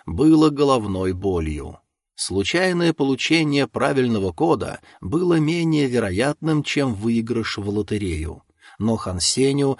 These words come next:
не нужно было полагаться на удачу. Когда он осмотрел золотой металлический куб, в его правый глаз потек пурпурный цвет. Черный зрачок стал полностью пурпурным, а затем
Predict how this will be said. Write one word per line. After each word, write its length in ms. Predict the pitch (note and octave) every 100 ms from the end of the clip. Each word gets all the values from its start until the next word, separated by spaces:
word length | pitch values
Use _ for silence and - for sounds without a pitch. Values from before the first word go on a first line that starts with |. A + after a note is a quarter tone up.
| -
не 220 | F#3 F3+ F3
нужно 480 | F3+ E3+ C#3+ D#3
было 260 | C#3 D3+ C3+
полагаться 680 | C3+ B2 A#2 A2+ G2+ - G#2
на 100 | G2+
удачу. 580 | G2 F2+ E2 - - - _ _ _ -
Когда 340 | F3 E3+ F#3
он 120 | F3
осмотрел 600 | E3 - C#3 C#3 D3+ E3
золотой 440 | C#3 C3+ C3 D#3 D3+
металлический 720 | D3 C3+ D3+ - B2 - F#2
куб, 340 | - F#3 D#3+ - - -
в 80 | F#2+
его 300 | A2+ B2+ A#2
правый 420 | A2+ C#3 A#2+ G#2
глаз 480 | G2 A#2 E3+ - - _ -
потек 480 | F#2+ - F3+ F3 -
пурпурный 640 | F3+ D#3+ - E3 D#3+ D#3+
цвет. 580 | - - F#2 D2+ - _ _ _ _
Черный 520 | - A2 A2+ G#2 G#2+
зрачок 560 | G2 G2 F#2 - C3+ -
стал 320 | - A#2+ B2
полностью 640 | - C3 C3+ C3 A#2 - C3
пурпурным, 800 | C3+ C3 - D#3+ B2+ F#2 D2+ - - -
а 100 | G2+
затем 540 | F2+ E2 C#3 E3 E3